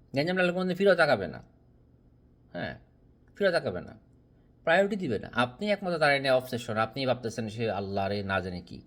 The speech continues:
তো এই মুকুটটা তার মাথা থেকে তুলে ফেলতে হবে। যে ডিজার্ভ করে এরকম অ্যাটেনশন, যে এই অ্যাটেনশন পাওয়ার জন্য মরিয়া হয়ে আছে, যে অ্যাটেনশন পাইলে আপনাকে ভালোবাসবে, যে অ্যাটেনশন পাইলে আপনাকে অ্যাপ্রিশিয়েট করবে, সেই মানুষটার ক্ষেত্রে এটা করা যেতে পারে,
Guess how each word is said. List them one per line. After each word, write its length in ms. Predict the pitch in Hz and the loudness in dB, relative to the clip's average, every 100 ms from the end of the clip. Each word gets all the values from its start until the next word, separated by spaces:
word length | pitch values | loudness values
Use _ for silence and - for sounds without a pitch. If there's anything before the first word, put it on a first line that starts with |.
| _ _ _ _ _ _ _ _ | _ _ _ _ _ _ _ _
তো 200 | 120 120 - | -6 -4 -2
এই 560 | 113 113 120 151 180 - _ _ _ _ _ - | 0 2 2 0 -8 -16 _ _ _ _ _ -6
মুকুটটা 400 | 120 123 131 131 | -6 -6 -6 -2
তার 120 | 120 | 0
মাথা 180 | 120 120 | 0 -2
থেকে 240 | 120 135 156 - - | -6 -8 -12 -14 -6
তুলে 160 | 190 | -4
ফেলতে 240 | 135 104 90 | -2 -6 -8
হবে। 240 | 80 - - _ _ _ _ _ _ _ _ _ _ | -14 -16 -20 _ _ _ _ _ _ _ _ _ _
যে 140 | 123 143 | -4 -2
ডিজার্ভ 380 | 120 120 151 - | 2 6 6 6
করে 260 | - 143 131 | 0 2 0
এরকম 140 | 127 | -2
অ্যাটেনশন, 520 | 120 117 101 - 95 | -4 -4 -10 -10 -8
যে 100 | 92 | -4
এই 280 | 120 117 107 - | -2 -2 -4 -6
অ্যাটেনশন 480 | 113 - 123 135 | -8 -8 -6 -6
পাওয়ার 280 | 127 123 123 | 0 4 4
জন্য 160 | 117 117 | 2 -2
মরিয়া 320 | 120 123 123 | 0 2 2
হয়ে 140 | 117 | 2
আছে, 200 | 113 107 | 0 -2
যে 100 | 98 | -2
অ্যাটেনশন 380 | 110 110 120 123 | -2 -2 -6 -2
পাইলে 220 | 120 120 | 2 2
আপনাকে 240 | 120 123 104 | 0 -4 -4
ভালোবাসবে, 460 | 101 117 120 98 | -2 0 0 -2
যে 60 | 92 | 0
অ্যাটেনশন 400 | 104 117 123 120 | -2 -2 -8 0
পাইলে 380 | 123 123 127 135 - _ _ | 2 2 -2 -4 -12 _ _
আপনাকে 300 | - - 120 | -6 -2 0
অ্যাপ্রিশিয়েট 380 | 120 135 151 151 | 0 -2 -8 -6
করবে, 240 | 135 101 101 | -4 -4 -4
সেই 260 | 139 139 | 0 2
মানুষটার 500 | 139 127 127 - 160 | 2 0 -2 0 0
ক্ষেত্রে 420 | - 135 147 147 | -2 -8 -4 -4
এটা 180 | 120 131 | 0 -2
করা 240 | - 113 104 | 0 0 0
যেতে 180 | 92 | -4
পারে, 220 | 90 76 | -6 -6